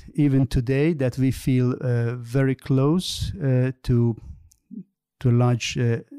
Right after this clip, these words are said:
uh, number of, uh, churches, missions, uh, uh, denominations, uh, in the States, in Europe, in the neighboring countries. Faith Church has also started to,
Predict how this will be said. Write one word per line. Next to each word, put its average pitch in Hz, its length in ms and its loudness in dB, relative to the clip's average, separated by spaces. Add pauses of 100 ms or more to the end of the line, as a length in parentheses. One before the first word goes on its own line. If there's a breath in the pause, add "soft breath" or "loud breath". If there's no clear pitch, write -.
(100)
uh, 113 300 -2
number 123 460 0
of, 113 320 -4
uh, 110 100 0 (120)
churches, 127 720 -2
missions, 120 680 -4
uh, 110 200 0 (580 soft breath)
uh, 113 180 -4
denominations, 117 1200 -2
uh, 110 220 2 (1500 soft breath)
in 139 200 2
the 127 80 2
States, 120 720 0
in 139 180 2
Europe, 123 560 0
in 139 160 0
the 127 100 -2
neighboring 120 520 -4
countries. 117 680 -4 (600 soft breath)
Faith 170 380 2
Church 156 360 0
has 143 120 0
also 147 300 -2
started 135 720 -2
to, 123 340 2